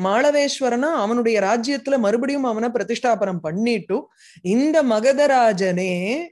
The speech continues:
ரத்னாகர மேகலாம் இன-, இலாம், ஏன்னா இப்போ அவன் கப்பம் கட்டுற அரசனா ஆயிடுறான். அவனை வந்து ஒரு, ஒரு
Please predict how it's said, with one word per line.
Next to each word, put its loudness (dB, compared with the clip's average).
ரத்னாகர 2
மேகலாம் -2
இன-, -2
இலாம், 0
ஏன்னா 0
இப்போ 0
அவன் 0
கப்பம் -2
கட்டுற 0
அரசனா -2
ஆயிடுறான். -4
அவனை 2
வந்து 0
ஒரு, 2
ஒரு 0